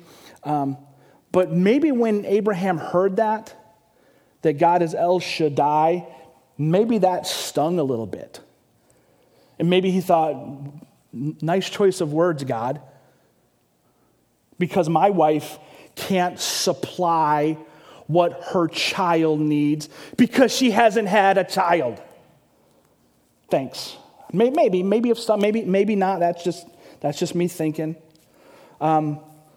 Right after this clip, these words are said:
but we know this, that Sarah hasn't been able to supply for a baby because she has no baby.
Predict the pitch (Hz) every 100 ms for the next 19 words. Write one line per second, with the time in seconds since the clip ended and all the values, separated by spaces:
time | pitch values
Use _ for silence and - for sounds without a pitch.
0 | _ _ _ _ _ _ _ 214 208 196
1 | 240 233 247 226 214 196 151 - - -
2 | - - 196 - - 233 254 233 - 233
3 | 233 220 202 190 196 190 196 190 202 -
4 | 196 - 262 220 143 139 - - - -
5 | - 196 180 180 170 156 147 185 214 175
6 | 143 139 185 - - _ _ _ _ _
7 | _ - - - 185 - 151 175 156 151
8 | - 151 147 165 156 127 95